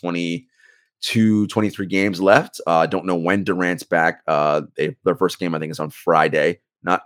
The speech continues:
a hundred percent sure if he's cleared for that game yet, but let's say he plays seventeen games, right? They're gonna kinda have to get into a groove. And, you know, if they can, it might be a nice springboard to get them on a nice little streak of playing well so that they're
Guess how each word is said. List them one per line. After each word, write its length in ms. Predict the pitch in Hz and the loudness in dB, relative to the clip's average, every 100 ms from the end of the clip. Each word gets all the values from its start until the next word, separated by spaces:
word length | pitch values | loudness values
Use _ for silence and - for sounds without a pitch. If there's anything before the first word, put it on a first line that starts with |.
| - | -10
a 40 | |
hundred 220 | - 104 | -2 -2
percent 260 | 101 90 80 | -2 -6 -4
sure 140 | 90 | -2
if 60 | 78 | -2
he's 100 | 76 | -4
cleared 280 | - 85 78 | -4 -4 -4
for 80 | |
that 220 | 80 76 - | -4 -4 -4
game 240 | 80 73 | -6 -6
yet, 280 | 73 85 - | -2 -4 -2
but 180 | 82 76 _ _ _ - | -2 -2 _ _ _ -6
let's 160 | 92 | -2
say 100 | 95 | 2
he 80 | 90 | 2
plays 540 | - 92 87 82 82 - _ _ | 2 2 4 2 -2 -12 _ _
seventeen 680 | - - 90 90 85 98 92 | -16 -4 -2 -2 -4 -6 -6
games, 540 | 90 92 98 107 98 | -4 -4 -4 -6 -8
right? 300 | - 85 95 - _ _ - | -4 0 0 -2 _ _ -4
They're 100 | 101 | 0
gonna 140 | 104 | 2
kinda 160 | 95 107 | 2 2
have 160 | 101 98 | 2 -2
to 60 | |
get 220 | 80 107 | 2 2
into 180 | 98 95 | 4 2
a 60 | 92 | 2
groove. 540 | 80 113 123 104 95 | 2 4 6 4 0
And, 360 | 76 90 90 87 _ _ _ | -2 0 0 -4 _ _ _
you 140 | 90 | 0
know, 260 | 92 90 - - | 2 4 2 2
if 200 | 107 - | 0 4
they 160 | 107 | 2
can, 300 | 104 135 127 | 4 2 4
it 120 | 98 | 2
might 200 | 92 90 | 0 -2
be 80 | 90 | -2
a 40 | 87 | -2
nice 200 | 85 - | -2 -6
springboard 680 | - - 135 117 90 85 82 | -8 2 2 4 2 0 0
to 60 | |
get 160 | - - | -6 -4
them 120 | 87 | -2
on 80 | 87 | 0
a 40 | |
nice 200 | 87 82 | -2 -4
little 160 | 92 90 | -4 -4
streak 520 | - - 131 113 - | -6 -2 0 0 -2
of 140 | 87 | -6
playing 340 | - 95 90 92 | -4 -2 -2 0
well 200 | 127 98 | 0 0
so 140 | - 85 | -4 -10
that 100 | 73 | -2
they're 260 | 80 78 | -2 -4